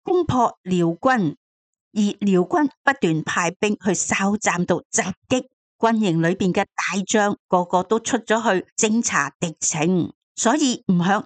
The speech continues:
營裏邊。趙萬兩位將軍知道穆桂英一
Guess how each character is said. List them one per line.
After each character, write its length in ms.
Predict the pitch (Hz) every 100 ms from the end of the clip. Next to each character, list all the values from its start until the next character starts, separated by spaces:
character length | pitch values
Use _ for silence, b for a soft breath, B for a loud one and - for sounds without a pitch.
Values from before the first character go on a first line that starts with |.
| -
營 300 | 196 165 175
裏 200 | 170 196
邊。 480 | 196 180 220 160 117 _ _ _
趙 200 | 254 262
萬 320 | 247 196 170
兩 300 | - 160 160
位 160 | 226 240
將 300 | 240 277 269
軍 220 | 269 269 -
知 160 | 220
道 140 | - 180
穆 220 | 180 165 _
桂 260 | - 214 208
英 160 | 233 226 -
一 100 | _